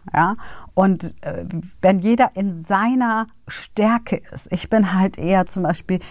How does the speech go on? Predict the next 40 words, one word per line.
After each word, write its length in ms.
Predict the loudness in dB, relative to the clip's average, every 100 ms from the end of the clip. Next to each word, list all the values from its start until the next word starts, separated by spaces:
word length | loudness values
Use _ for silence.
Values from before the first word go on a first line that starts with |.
| -16 0
die 100 | 2
Lautere, 720 | 4 4 4 2 -2 -2 -8 -2
der 120 | 0
Sascha 260 | 2 2 2
ist 140 | -2
eher 180 | 0 2
der 140 | 4 4
Sanftere, 580 | 4 2 -6 -8 -8 -8 -12 -2
mit 240 | -2 0
der 240 | 2 2 0
zauberhaften 800 | 2 2 4 0 -2 -4 -6 -6
Stimme, 640 | -4 0 2 2 0 -2 -6 -14 -4
ähm, 540 | 0 0 -2 -4 -8 -10 -16 -20 -20 -20 -20 -10
mit 280 | -4 2
der 280 | 6 6 4 0 -12
jeden 640 | -4 0 2 0 -2 -4 -10 -4
berührt. 440 | 0 4 4 2 0
Ob 220 | 0 0
jetzt 240 | 0 -4 -2
Mann 240 | 0 2
oder 240 | 0 0 0
Frau, 260 | 2 2
ist 160 | 0 -6
völlig 300 | -4 -2 -2
egal. 280 | -2 -2 -2
Ob 140 | -4
Single 360 | 0 2 2 0
oder 200 | 2 2
in 120 | 2
einer 100 | 0
Beziehung, 580 | -2 -4 2 4 4 0 -8
völlig 480 | -6 2 4 4 0
wurscht. 360 | -2 -2 -4 -4
Wenn 240 | -4 -4 -8 -6
der 140 | -2 2
Sascha 240 | 2 2
anfängt 340 | 0 0 -2
zu 120 | -2 -2
singen, 320 | 0 2 0 -4 -20 0
dann 320 | 2 2 0